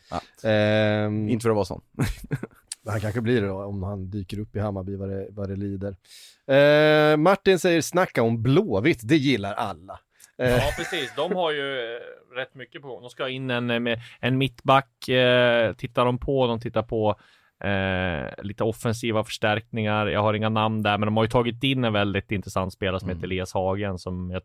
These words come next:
Speaker 2: Mm.
Speaker 3: de, eh, får man ju se, får man ju säga är en prestigevärvning, eh, och som de lyckades ro hem. Så att, eh, jag tror han kommer bli ett av de stora utropstecknen i, i Allsvenskan kommande säsong.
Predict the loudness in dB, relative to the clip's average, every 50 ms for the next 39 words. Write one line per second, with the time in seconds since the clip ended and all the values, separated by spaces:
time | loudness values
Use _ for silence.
0 | _ -10 -8 -6 -2 -2 -2 0 0 -2 -4 -6 -6 -8 -10 -10 -10 -6 -2 0
1 | 0 0 0 -2 -4 -4 -2 -2 -2 -2 _ -12 -20 -20 -14 _ 0 2 2 2
2 | 4 4 2 4 4 4 2 2 2 0 -2 -4 -6 -10 -10 -8 -8 -8 -6 -4
3 | -2 -2 0 0 -2 -4 -6 -8 -8 -10 -12 -10 -8 -6 -4 -4 -4 -4 -6 -6
4 | -8 -6 -8 -8 -8 _ -14 -8 -6 -4 -2 -2 -2 -2 -2 -2 -2 -2 -2 -2
5 | -2 -2 0 0 0 0 -2 -4 -6 -6 -4 -4 -4 -4 -4 -4 -4 -4 -4 -6
6 | -8 -10 -12 -20 -20 _ _ -4 -2 0 0 2 2 2 2 2 0 0 -2 -2
7 | 0 0 0 -2 -2 -2 -4 -4 -4 -8 -8 -6 -6 -4 -6 -6 -8 -10 -12 -14
8 | -12 -6 -6 -6 -6 _ -8 -8 -6 -6 -6 -6 -8 -8 -6 -6 -4 -2 -4 -4
9 | -4 -2 -4 -4 -4 -6 -10 -12 -12 -8 -8 -8 -8 -8 -10 -12 -14 -18 -20 -20
10 | -20